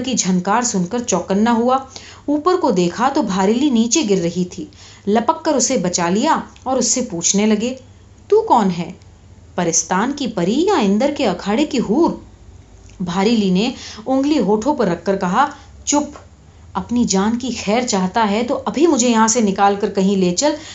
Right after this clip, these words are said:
نہیں تو تو اور میں دونوں مارے جائیں گے۔" باگھا نے کہا، "میں راؤ جی کا نوکر ہوں، بنا آگیا یہاں سے ہل بھی نہیں سکتا۔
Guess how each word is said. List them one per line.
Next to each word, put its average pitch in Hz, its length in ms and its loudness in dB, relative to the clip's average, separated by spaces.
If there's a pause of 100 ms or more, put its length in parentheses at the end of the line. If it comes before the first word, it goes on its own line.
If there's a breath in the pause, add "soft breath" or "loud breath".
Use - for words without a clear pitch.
(100)
نہیں 214 220 2
تو 226 80 0
تو 277 400 2
اور 254 100 4
میں 202 200 2
دونوں 240 320 2
مارے 185 240 4
جائیں 156 320 -4
گے۔" - 120 -10 (720 loud breath)
باگھا 180 300 -2
نے 269 160 0
کہا، 175 280 -6 (640 loud breath)
"میں 311 120 2
راؤ 233 240 4
جی 208 160 2
کا 214 140 0
نوکر 175 320 0
ہوں، 220 200 0 (320)
بنا 262 320 2
آگیا 208 380 2
یہاں 196 300 0
سے 269 180 0 (100)
ہل 226 120 2
بھی 202 120 2
نہیں 190 220 2
سکتا۔ 196 380 0